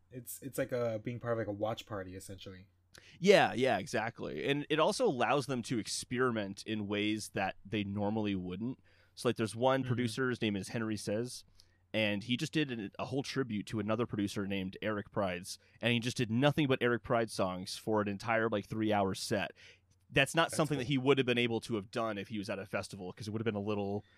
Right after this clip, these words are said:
Speaker 1: Yeah, <laughs> it would have
Speaker 2: Yeah.
Speaker 1: been a little weird. I see. I actually recognize Eric Pride, so, like, I personally, I kind of enjoy house music, but I, I don't go out of my way to listen to it.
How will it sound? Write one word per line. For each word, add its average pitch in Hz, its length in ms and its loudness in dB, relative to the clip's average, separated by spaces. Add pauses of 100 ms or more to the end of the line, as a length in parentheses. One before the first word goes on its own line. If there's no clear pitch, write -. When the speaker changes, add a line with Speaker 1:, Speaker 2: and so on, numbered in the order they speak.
Speaker 1:
Yeah, 120 340 2 (200)
<laughs> - 220 -20
it 139 120 -2
would 131 80 2
have 127 80 2
Speaker 2:
Yeah. 131 100 4
Speaker 1:
been 117 140 -4 (260)
a 131 40 0
little 113 380 2 (840)
weird. 117 320 -2
I 135 160 -4 (120)
see. 123 240 -8
I 131 120 -6
actually 139 220 -6
recognize 107 380 -8
Eric 110 180 -12
Pride, 95 200 -10
so, 110 80 -10
like, 101 300 -10
I 135 380 -6 (440)
personally, 160 420 -4
I 117 240 -4
kind 147 200 -6
of 147 80 -10
enjoy 156 240 -4
house 151 200 -12
music, 160 260 -12
but 110 100 -4 (180)
I, 101 100 -10
I - 40 -6
don't 107 160 -10
go 104 220 -4 (100)
out 104 120 -10
of 98 80 -8
my 95 200 -10
way 92 180 -12
to 98 60 -16
listen 107 300 -14
to 139 120 -10
it. 147 160 -10